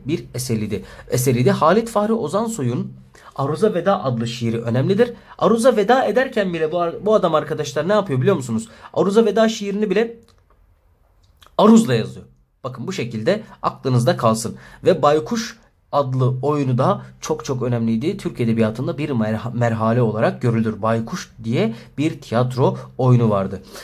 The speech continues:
Daha sonrasında Orhan Seyfi Orhon'a gelince arkadaşlar bu adamın Fiske Mahlası var.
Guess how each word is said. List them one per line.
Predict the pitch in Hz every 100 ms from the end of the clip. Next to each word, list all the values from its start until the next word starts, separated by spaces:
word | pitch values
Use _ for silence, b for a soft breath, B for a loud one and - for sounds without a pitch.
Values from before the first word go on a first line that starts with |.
| B
Daha | 180 226
sonrasında | 240 240 233 226
Orhan | - 175 214
Seyfi | 240 220 226
Orhon'a | 226 202 214 208
gelince | 196 190 214 208 185
arkadaşlar | 165 156 143 - 233 - B B B _
bu | 127 180 247
adamın | 220 156 220 254
Fiske | - - - -
Mahlası | 185 123 104 98 98 107
var. | 156